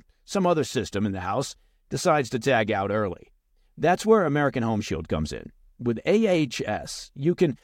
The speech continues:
protect what you don't expect, like a leaky faucet or a faulty water heater. This gives you more control when parts of covered appliances or home systems break, so an unexpected bill doesn't break the bank. Choose a plan that works for you and your budget,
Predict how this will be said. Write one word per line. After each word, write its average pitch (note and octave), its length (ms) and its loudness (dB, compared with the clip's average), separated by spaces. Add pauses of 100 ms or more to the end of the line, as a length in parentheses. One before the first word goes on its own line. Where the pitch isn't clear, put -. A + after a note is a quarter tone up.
(100)
protect F#3+ 380 0
what F#3+ 160 2
you C#3+ 140 0
don't C3+ 320 2
expect, B2+ 500 -2
like A#2 160 0
a B2 80 0 (240)
leaky D#3 320 2
faucet D#3 480 0
or F2+ 140 -4
a F#2+ 80 -2
faulty C#3+ 340 -2
water D3 320 0
heater. F#2 300 -8 (420)
This - 160 -2
gives G#3+ 160 0
you G#3 80 2
more G3 160 4
control E3 600 -2
when A2+ 200 -2
parts C3+ 300 2
of A#2 80 -4
covered B2+ 240 0
appliances A#2 580 -2
or A2 140 0
home E3+ 240 2
systems A2 400 -2
break, D#3+ 440 -2 (280)
so B2 320 2
an A2+ 260 -2
unexpected B2 680 -2
bill B2+ 380 2 (240)
doesn't C3 380 -2
break A#2 240 0
the - 80 -4
bank. D3+ 340 -4 (680)
Choose A#3 180 2
a G3+ 60 0
plan D#3+ 260 2
that B2 80 -2
works A#2 260 0
for B2 100 -4
you A#2+ 280 -2 (140)
and D3+ 180 0
your G#3+ 100 2
budget, B2+ 400 0